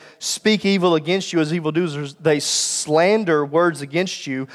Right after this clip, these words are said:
that they may have nothing evil to say about you," is really the context there, that they see something different going on in your life. This is verse twelve. It's all about application. It sums it up this way.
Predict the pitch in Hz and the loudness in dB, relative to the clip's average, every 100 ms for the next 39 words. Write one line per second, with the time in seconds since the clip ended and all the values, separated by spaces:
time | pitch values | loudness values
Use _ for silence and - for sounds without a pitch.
0 | - - 175 180 190 208 202 156 170 147 | -18 0 2 4 2 4 0 4 2 2
1 | 175 226 - 185 165 170 147 143 - - | 2 2 2 -2 -4 -8 -6 -8 -8 -4
2 | 139 123 120 113 - 131 113 151 151 131 | -2 -2 -2 -2 -4 -10 -6 -2 -2 -4
3 | - 175 165 147 131 - - 123 135 156 | -2 0 0 -2 -6 -6 -6 -4 -4 -8
4 | - - - - 165 180 - 175 - - | -18 -20 -20 0 2 2 -2 -6 -4 -2
5 | 226 233 208 - 220 214 - 202 185 135 | 0 0 -2 2 2 2 -2 -2 -2 0
6 | 170 202 202 151 147 147 165 175 170 165 | 2 2 2 -2 -2 2 2 4 0 -2
7 | 156 151 151 147 135 127 131 123 127 - | 0 2 2 -2 -4 0 2 2 -4 -18
8 | _ _ - - - - 180 220 220 180 | _ _ -20 -20 -20 2 2 4 0 -2
9 | - - - 180 180 - 160 151 127 - | -8 -14 -2 0 2 0 2 4 2 -2
10 | 151 - - 165 170 160 151 147 135 143 | -8 -6 2 4 4 4 4 2 0 -4
11 | 143 131 131 123 - 151 143 143 139 135 | -4 -4 -8 -6 -2 -2 0 -2 -2 -8
12 | - 127 107 | -6 -6 -6